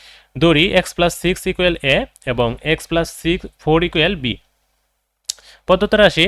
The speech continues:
এক্স প্লাস সিক্স এক্স pl-, into এক্স প্লাস ফোর। এবার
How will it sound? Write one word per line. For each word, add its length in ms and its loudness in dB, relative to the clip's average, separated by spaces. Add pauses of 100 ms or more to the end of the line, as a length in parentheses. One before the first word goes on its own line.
(140)
এক্স 160 -6
প্লাস 240 2
সিক্স 260 -2 (240)
এক্স 160 -8
pl-, 160 -10 (360)
into 200 0 (180)
এক্স 180 -4
প্লাস 240 0
ফোর। 160 -4 (640)
এবার 240 2